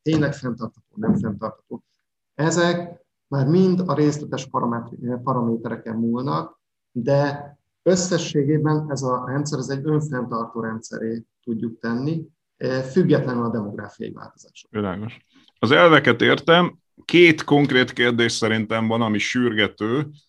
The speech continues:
Speaker 2: Az egyik, hogy vannak elképesztően alacsony nyugdíjak Magyarországon, tehát hogy a minimál nyugdíj olyan alacsonyan van, hogy ilyen harmincezer körüli,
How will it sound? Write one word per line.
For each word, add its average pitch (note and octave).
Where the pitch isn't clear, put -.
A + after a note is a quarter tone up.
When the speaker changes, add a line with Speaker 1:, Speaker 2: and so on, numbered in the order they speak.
Speaker 2:
Az A2
egyik, C#3+
hogy C#3
vannak D3
elképesztően B2
alacsony G#2+
nyugdíjak G2
Magyarországon, F#2+
tehát B2
hogy G#2+
a A2
minimál A2
nyugdíj G2+
olyan G#2
alacsonyan G2
van, G#2
hogy G#2
ilyen G#2
harmincezer G2
körüli, F#2+